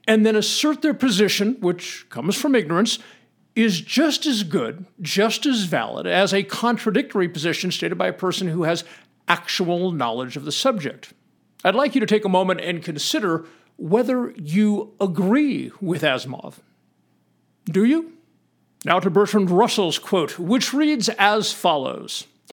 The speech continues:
"The fact that an opinion has been widely held is no evidence whatever that it is not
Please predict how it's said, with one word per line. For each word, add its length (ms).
"The 160
fact 520
that 100
an 120
opinion 500
has 240
been 420
widely 540
held 320
is 340
no 400
evidence 560
whatever 640
that 120
it 80
is 240
not 400